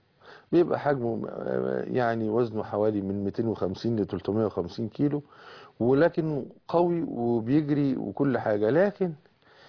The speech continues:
سبحان الله العظيم، آه، ما عندوش، ما عندوش الأسلحة اللي يقدر يدافع بيها عن نفسه، آه، غير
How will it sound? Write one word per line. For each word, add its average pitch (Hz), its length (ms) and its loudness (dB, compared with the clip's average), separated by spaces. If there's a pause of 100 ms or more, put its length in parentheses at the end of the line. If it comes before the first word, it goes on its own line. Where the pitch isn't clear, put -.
(160)
سبحان 135 380 -2
الله 120 220 2
العظيم، 117 500 -2 (520)
آه، 107 720 4 (100)
ما 123 140 -2
عندوش، 127 920 -2 (800)
ما 123 100 2
عندوش 113 920 -2
الأسلحة 139 680 -2
اللي 107 300 0
يقدر 110 280 0
يدافع 107 360 -2
بيها 113 240 0
عن 98 160 -4
نفسه، 107 360 -6 (640)
آه، 104 520 2
غير 123 420 2